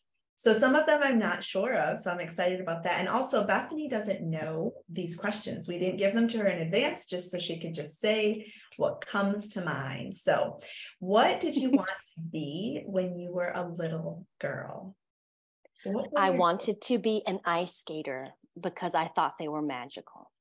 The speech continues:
Speaker 2: That's <laughs> coming from Louisiana,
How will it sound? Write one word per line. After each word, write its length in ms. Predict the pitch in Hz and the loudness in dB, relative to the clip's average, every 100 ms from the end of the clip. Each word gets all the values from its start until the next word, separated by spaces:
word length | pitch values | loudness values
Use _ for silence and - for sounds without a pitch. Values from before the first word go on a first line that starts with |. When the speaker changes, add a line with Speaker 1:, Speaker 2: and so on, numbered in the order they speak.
| _ | _
Speaker 2:
That's 180 | 226 175 | -6 0
<laughs> 840 | 269 - 403 - - - - - - | 0 6 4 6 0 2 0 2 4
coming 260 | 415 349 - | 6 6 6
from 300 | - 311 392 | 6 6 8
Louisiana, 800 | 311 302 262 240 247 233 247 254 | 8 8 8 6 6 6 6 6